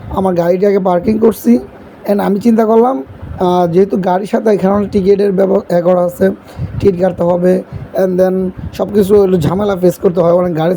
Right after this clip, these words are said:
সেল ছিল। তো যারা বাইক নিয়ে আসে তাদের তো আর একটু বেশি পেইন থাকে গাইজ, এই আপনারা জানেন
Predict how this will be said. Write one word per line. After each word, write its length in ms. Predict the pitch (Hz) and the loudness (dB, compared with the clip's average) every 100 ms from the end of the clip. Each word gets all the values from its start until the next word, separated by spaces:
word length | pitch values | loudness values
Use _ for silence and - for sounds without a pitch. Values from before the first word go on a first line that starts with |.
| - | 0
সেল 260 | 180 214 | 2 2
ছিল। 280 | 180 175 175 - - - - - | 0 2 0 -2 -12 -20 -20 -2
তো 100 | 170 | 0
যারা 220 | 165 185 | 2 2
বাইক 380 | 175 160 175 196 - | 0 -2 0 -2 0
নিয়ে 160 | 190 202 | 2 2
আসে 160 | 202 | 0
তাদের 260 | 208 185 185 | -2 0 0
তো 120 | 190 | 0
আর 120 | 180 | -2
একটু 160 | 185 196 | -2 0
বেশি 380 | 170 165 - 233 | 2 2 2 0
পেইন 280 | 226 185 156 | 2 0 2
থাকে 200 | 165 147 | 0 0
গাইজ, 220 | 151 143 | 0 2
এই 80 | 170 | 0
আপনারা 240 | 160 165 | 0 0
জানেন 320 | 165 160 175 | 0 0 -4